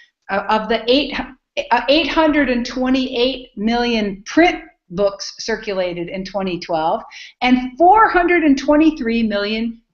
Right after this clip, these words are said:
D V Ds and C Ds circulated. So essentially,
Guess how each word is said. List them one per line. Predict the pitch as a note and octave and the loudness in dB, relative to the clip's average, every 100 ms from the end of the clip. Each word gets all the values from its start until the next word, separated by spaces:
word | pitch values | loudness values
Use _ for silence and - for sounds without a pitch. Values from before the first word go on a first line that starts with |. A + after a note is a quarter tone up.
| D#3+ | _
D | G#3+ B3 | -6 -4
V | C#4 | -2
Ds | G#3+ G3+ G3+ | -4 -6 -8
and | - A3+ | -6 -8
C | A#3 D4 D4 | -6 -2 -2
Ds | B3 D4+ E4+ E4+ | 0 2 4 2
circulated. | - - - D#3+ D#3+ D#3 C#3+ - | 0 0 -2 -2 -2 -2 -4 -8
So | - - B3+ B3 B3 - _ _ _ - _ A#3 _ _ | -14 2 4 4 0 -10 _ _ _ -20 _ -20 _ _
essentially, | B3 B3 E4 G4+ F4 A3+ G3+ G3+ G3+ | -10 -2 -2 0 -2 0 0 0 -2